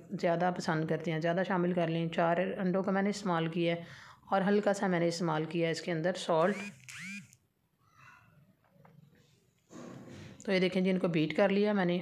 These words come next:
और दूसरी साइड राइस भी हमारे आप देख सकते हैं यहाँ पे पानी इनका ड्राई होने वाला है। अभी लास्ट पे शामिल कर देंगे जिसमें मटर बॉयल किए हुए,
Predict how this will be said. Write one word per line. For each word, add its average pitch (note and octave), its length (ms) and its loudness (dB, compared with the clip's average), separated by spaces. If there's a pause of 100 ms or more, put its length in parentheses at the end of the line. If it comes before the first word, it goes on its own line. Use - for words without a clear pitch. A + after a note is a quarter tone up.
(100)
और E3+ 160 4
दूसरी F3 320 0
साइड F3+ 280 2
राइस E3 340 2
भी G3+ 80 0
हमारे F3+ 260 2
आप E3+ 120 4
देख D#3+ 260 -2
सकते E3+ 220 -4
हैं E3+ 80 0
यहाँ D#3 240 -2
पे G3+ 120 -2 (520)
पानी E3+ 240 4
इनका F3 200 2
ड्राई D#3+ 260 2
होने F3+ 200 2
वाला E3+ 220 4
है। E3+ 60 4
अभी F#3 120 2
लास्ट F3 300 4
पे G#3+ 80 2
शामिल F#3+ 300 2
कर F3+ 140 2
देंगे F3 300 2
जिसमें E3 340 0
मटर D#3+ 300 0
बॉयल F3+ 340 2
किए G#3 260 2
हुए, G#3+ 160 2